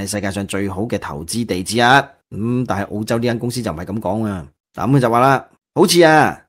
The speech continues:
早兩個星期，英國政府已經確認咗遠紅株式會社對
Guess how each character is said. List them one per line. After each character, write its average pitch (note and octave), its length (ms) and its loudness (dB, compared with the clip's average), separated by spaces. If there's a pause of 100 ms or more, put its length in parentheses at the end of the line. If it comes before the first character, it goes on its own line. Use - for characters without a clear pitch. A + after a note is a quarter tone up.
早 C3+ 160 2
兩 E3+ 120 6
個 D#3 80 6
星 E3+ 160 4
期， D#2 300 -6 (240)
英 F#3+ 220 2
國 E3+ 120 6
政 D3+ 200 4
府 E3 120 6
已 E3 40 2
經 F3+ 120 2
確 D3 200 0
認 B2+ 180 0
咗 C3+ 320 2 (300)
遠 D3+ 300 6
紅 B2 300 4
株 G3 160 -2
式 G#3 100 2
會 C#3 180 2
社 B2 100 2 (520)
對 D#3 440 6